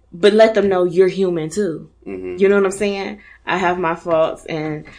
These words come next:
Speaker 1: um, learn from my mistakes, or I want you to do better than what I'm doing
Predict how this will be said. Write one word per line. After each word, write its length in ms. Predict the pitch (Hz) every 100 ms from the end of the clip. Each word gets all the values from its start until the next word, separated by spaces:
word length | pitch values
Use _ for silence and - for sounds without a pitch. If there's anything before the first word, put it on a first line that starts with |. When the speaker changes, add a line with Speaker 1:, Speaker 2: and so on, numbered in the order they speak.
| - -
Speaker 1:
um, 480 | 160 156 147 143 - -
learn 480 | 170 185 175 175
from 260 | 170 - 165
my 240 | 156 147
mistakes, 560 | 147 151 - 147 139 -
or 200 | 98 -
I 100 | 156
want 260 | 160 160 156
you 60 |
to 160 | 147 156
do 180 | 156 151
better 560 | 170 160 160 143 143 - - -
than 420 | 147 156 147 139 -
what 320 | 151 156 -
I'm 280 | 160 160 156
doing 380 | 151 147 139